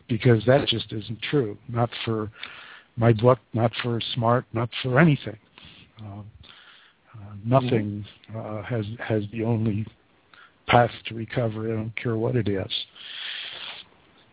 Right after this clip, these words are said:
Speaker 2: Well, let's walk through the book a little bit. You have a chapter here about natural recovery. Tell me a little bit about natural recovery.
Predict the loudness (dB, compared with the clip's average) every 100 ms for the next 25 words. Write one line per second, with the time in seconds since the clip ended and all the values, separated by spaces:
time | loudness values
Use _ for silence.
0 | _ _ _ _ _ -16 -8 -6 2 4
1 | 4 4 2 2 0 4 6 4 4 2
2 | 0 0 4 4 4 -2 0 2 6 6
3 | 6 4 2 2 -2 0 6 8 8 4
4 | -2 -4 -2 0 6 6 6 2 4 4
5 | 4 0 -2 -2 -4 -10 -2 -2 -2 -6
6 | -2 0 0 0 0 2 4 4 4 4
7 | 4 4 4 -2 -2 -6 -6 -4 -4 -4
8 | -6